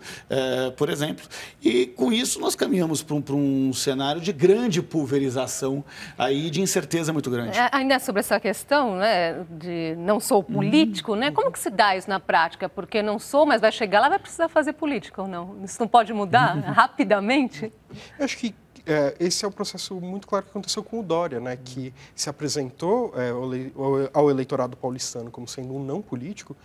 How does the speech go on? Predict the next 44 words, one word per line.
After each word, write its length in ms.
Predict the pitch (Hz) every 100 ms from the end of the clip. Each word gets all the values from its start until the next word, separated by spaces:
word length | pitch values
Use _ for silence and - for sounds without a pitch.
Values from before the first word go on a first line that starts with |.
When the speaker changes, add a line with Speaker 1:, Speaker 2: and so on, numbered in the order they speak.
| - - - -
Speaker 3:
e 60 |
muito 180 | 214 277
rapidamente 420 | 277 269 226 220 -
foi 100 | 262
incorporado 560 | - - 247 196 233
como 200 | - 233
sendo 280 | - 180 160
um 80 | 160
político. 640 | 143 127 113 107 - 131 - - -
Ele 160 | 135 139
chega 300 | - 151 135
agora 420 | 131 120 120 120
na 140 | 117 113
disputa 320 | - 123 117
pra 140 | -
eleição 300 | 113 113 -
pra 120 | 113 143
governador 440 | 220 302 302 349
como 180 | - 381
alguém 400 | 330 277 294 320
que 160 | -
pertence 600 | - 285 - 185 185 -
à 200 | 269 294
classe, 680 | 285 208 165 - - 208 226 - 120 - -
é, 240 | 135 131
política 760 | 127 202 160 143 - 202 208 208 - - 151 -
quase, 800 | - 165 165 202 214 214 208 185 160
é, 20 |
Speaker 1:
Tradicional. 440 | 147 147 151 160
Speaker 3:
tradicional, 680 | 147 170 - 240 202 135 180
Speaker 1:
Uhum. 80 | 214 - -
Speaker 3:
inclusive 280 | - 294 160
do 80 | 160
mesmo 180 | 208 214
partido 360 | 302 302 226 -
que 140 | 269
governa 480 | 240 233 202 139 139
São 160 | -
Paulo 220 | 196 208 240
há 20 |
bastante 340 | 254 - 262
tempo. 380 | - 196 160 131
Então, 380 | 123 196 196 185
é, 220 | 151 156